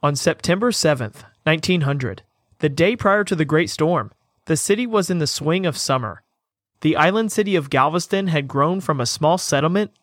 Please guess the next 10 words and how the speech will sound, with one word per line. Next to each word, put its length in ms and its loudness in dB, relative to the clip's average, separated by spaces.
on 100 4
the 100 -2
coast 380 0
of 120 -2
the 100 0
newly 300 0
formed 340 0
Republic 420 -2
of 100 -2
Texas 540 -4